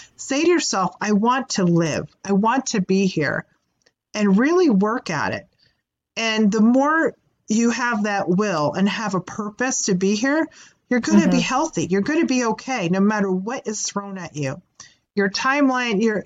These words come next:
Speaker 1: your expiration date is infinite. You go when you go. You don't, there, nobody can tell you when you're gonna die. They told Dad he was gonna die twenty-five years before he did.
Speaker 2: Yeah.
Speaker 1: You know, before they told him.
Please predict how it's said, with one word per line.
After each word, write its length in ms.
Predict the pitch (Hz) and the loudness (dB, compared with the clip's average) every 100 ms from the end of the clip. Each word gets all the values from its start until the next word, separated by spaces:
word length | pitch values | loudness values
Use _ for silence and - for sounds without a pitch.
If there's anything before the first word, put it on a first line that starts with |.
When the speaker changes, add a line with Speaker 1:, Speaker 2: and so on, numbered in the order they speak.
| - - | -8 -4
Speaker 1:
your 140 | 269 | -4
expiration 560 | 320 - 247 240 226 202 | -4 -2 -2 0 0 0
date 320 | 202 196 190 | 0 -2 -2
is 340 | 185 175 - - | -6 -6 -8 -4
infinite. 480 | 208 190 160 139 - | -2 0 -2 -4 -4
You 180 | 208 220 | -2 -2
go 240 | 247 269 | 0 0
when 180 | 262 233 | 2 2
you 100 | 202 | 0
go. 300 | 175 151 113 165 | 0 -2 -4 -2
You 140 | 208 | 0
don't, 260 | 233 226 202 | 0 0 0
there, 100 | 233 | 2
nobody 320 | 262 285 311 | 2 2 0
can 160 | - 233 | 0 0
tell 260 | - 226 | 0 0
you 180 | 220 175 | 2 2
when 200 | 175 185 | 2 2
you're 120 | 180 | 2
gonna 200 | 170 156 | 0 -2
die. 320 | 151 151 - - - - - | -2 -4 -4 -10 -20 -20 -6
They 140 | 226 | -4
told 320 | 233 294 247 196 | -2 0 0 0
Dad 240 | 220 214 | -2 0
he 140 | 226 | 2
was 160 | 208 202 | 0 0
gonna 220 | 208 190 | -2 0
die 400 | 180 180 175 175 - _ _ _ _ _ _ _ - | 0 0 -2 -2 -4 _ _ _ _ _ _ _ -6
twenty-five 640 | - 277 294 277 247 220 | 0 2 2 0 0 2
years 240 | 220 202 | 2 0
before 320 | 180 185 180 | -2 -2 -2
he 120 | 170 170 | -2 -2
did. 280 | 107 90 - _ _ _ _ - | -2 -4 -8 _ _ _ _ 2
Speaker 2:
Yeah. 400 | 208 190 170 143 - _ _ _ _ - | 6 6 4 -2 -10 _ _ _ _ -4
Speaker 1:
You 80 | 226 | -2
know, 100 | 202 | -2
before 240 | - 240 | -2 0
they 100 | 220 | 0
told 280 | - 226 180 | 0 0 0
him. 160 | 156 | -2